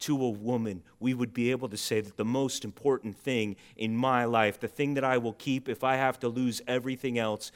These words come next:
is my relationship with God, and I will love him with all of my heart. I pray that that will be true about us as your people,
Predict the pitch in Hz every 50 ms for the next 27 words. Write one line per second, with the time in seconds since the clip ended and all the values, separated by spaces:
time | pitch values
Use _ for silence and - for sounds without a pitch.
0 | - - - - - 120 110 - 120 123 135 139 139 135 135 135 127 120 120 113
1 | 113 123 135 131 123 - - 113 - - - 117 104 - 113 104 95 104 127 127
2 | 127 127 127 127 123 113 117 123 123 117 117 120 113 110 123 135 135 127 123 120
3 | 120 113 113 - - - - - 113 120 - - - 143 135 127 123 127 127 120
4 | 120 120 - 117 117 110 104 98 - 123 110 92 82 80 - - - - _ _
5 | _ _ _ _ _ _ _ _ _ _ _ _ _ _ _ _ _ _ _ _
6 | _ _ - 92 - 143 131 123 117 - 139 139 143 147 139 120 127 113 - -
7 | - - 147 135 120 101 107 110 104 101 - - 131 117 101 - - - 113 107
8 | - - 113 120 113 - - 104 98 90 - - -